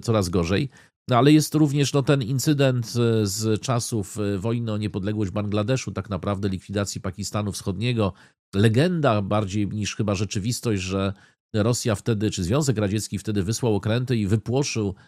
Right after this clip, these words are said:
Amerykanów, którzy chcieli dokonać inwazji, czy ostrzału z morza,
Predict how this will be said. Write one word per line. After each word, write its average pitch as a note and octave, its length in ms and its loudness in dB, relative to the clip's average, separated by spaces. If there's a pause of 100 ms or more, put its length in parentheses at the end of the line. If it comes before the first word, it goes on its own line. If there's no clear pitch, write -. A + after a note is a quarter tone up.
(120)
Amerykanów, A2+ 680 2
którzy G2+ 260 -6
chcieli G#2 300 -2
dokonać G2+ 440 -4
inwazji, G2+ 540 -2
czy F#2 440 -2
ostrzału F#2+ 580 -2
z D#2+ 100 -6
morza, G#2+ 460 -2